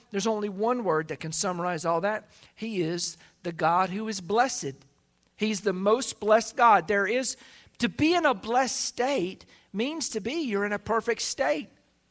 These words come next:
You have no need of anything. You have everything. And that's what blessed means. And when you see and read in Scripture,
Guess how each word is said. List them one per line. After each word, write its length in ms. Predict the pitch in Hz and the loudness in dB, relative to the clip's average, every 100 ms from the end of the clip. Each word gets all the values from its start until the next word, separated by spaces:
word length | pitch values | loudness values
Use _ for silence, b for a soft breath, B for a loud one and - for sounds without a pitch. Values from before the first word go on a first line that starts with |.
| _ | _
You 140 | - 214 | -2 4
have 240 | 196 208 | 4 4
no 180 | 202 196 | 2 -2
need 320 | 196 214 240 | 0 0 2
of 80 | 233 | 2
anything. 540 | 240 240 233 262 285 | 2 -2 0 2 2
You 160 | 294 247 | -2 -4
have 340 | 208 226 226 | 0 2 2
everything. 600 | 226 220 226 202 208 233 254 | 0 -2 -4 -6 -6 -4 -6
And 120 | 220 | -6
that's 240 | 240 269 | -6 -2
what 180 | 269 254 B B B | 0 -2 B B B
blessed 400 | 233 240 - 254 | 4 4 2 -8
means. 560 | 247 240 302 302 202 | -8 -6 -6 -4 -4
And 100 | 196 | -4
when 160 | 202 233 | -4 -4
you 120 | 247 | -4
see 480 | - - 311 320 240 | -2 -2 -2 -4 -4
and 180 | 214 214 | -6 -6
read 220 | 269 262 | -8 -6
in 100 | 214 | -4
Scripture, 560 | - - 311 - 214 | -4 -6 -8 -4 -4